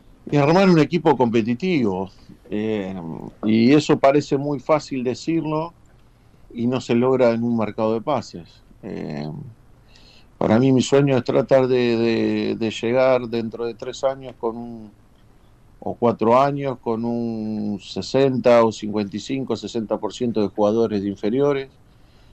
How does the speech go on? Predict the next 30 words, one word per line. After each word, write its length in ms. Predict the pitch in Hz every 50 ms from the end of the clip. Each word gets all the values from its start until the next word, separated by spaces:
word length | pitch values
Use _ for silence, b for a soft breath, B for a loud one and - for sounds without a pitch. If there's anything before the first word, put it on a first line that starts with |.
| b b
y 140 | - - 101
con 180 | - 113 107 113
un 120 | 120 120
equipo 360 | 120 101 117 120 - 117 113
que, 340 | 92 104 104 101 101 98 95 -
que 160 | - 101 95
sea 500 | - - - 113 110 104 101 95 92 87
competitivo, 840 | - - 92 95 98 95 90 104 104 135 135 127 117 107 104 101 92
que, 420 | - 95 92 90 90 90 87 87 - -
que 120 | 92 87
pelee 380 | - - 92 101 107 110 107 101
los 180 | 98 92 -
campeonatos. 600 | - 92 90 - 110 110 127 123 117 - - 92 - - - _ - b b b b b b b b b b b -
Este, 320 | - 87 90 - - -
no 120 | 101 107 110
es 80 | 104
fácil, 500 | - 147 143 139 - - 147 147 143 147 156 - -
eh, 260 | 101 107 107 104 101
sabés 300 | - - 110 107 110 101
que 80 | - 123
el 80 | 113 92
trabajo 400 | - 107 107 117 107 - 120 104
formativo 680 | - 117 107 104 110 107 - - 127 131 127 120 104
te 160 | - 101 98
lleva 460 | - - 120 117 117 113 101 98 98
de 120 | 95 95 90
cuatro 380 | - 117 117 110 92 - 95
a 40 | 95
siete 360 | - - 110 90 104 104 113
años, 380 | 127 131 127 131 131 131 127